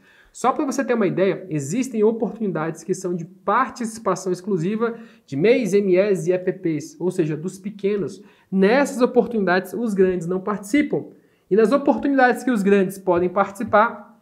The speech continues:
o pequeno pode participar. Então, se tem uma licitação, por exemplo, de quinhentos, um milhão de reais, você pode estar participando com a sua microempresa, com a sua empresa de pequeno porte, até mesmo com o seu mei,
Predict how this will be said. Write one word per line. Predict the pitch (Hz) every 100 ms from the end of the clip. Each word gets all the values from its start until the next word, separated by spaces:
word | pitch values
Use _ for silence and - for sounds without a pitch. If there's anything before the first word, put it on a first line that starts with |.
| _
o | 147
pequeno | - - 160 151 160 151 - _ -
pode | 139 131 - -
participar. | 127 127 - 135 - - -
Então, | 165 202 214
se | 214
tem | 214
uma | 254 262
licitação, | 254 - 220 220 220
por | 220 202
exemplo, | 185 202 196
de | 180
quinhentos, | - 190 226 - 143 143
um | 262
milhão | 247 220 220
de |
reais, | 170 185 180 143 - - _ _
você | 220 233 254
pode | 208 175
estar | - 185
participando | 190 185 202 - 170 175
com | 170
a |
sua | 165
microempresa, | 139 175 185 185 196 180 180 - _
com | 127
a |
sua | 147
empresa | 139 143 143
de |
pequeno | 139 156 147
porte, | - 151 -
até | 156 202
mesmo | 196 190 214
com | 220
o |
seu | 202 233
mei, | 220 131 -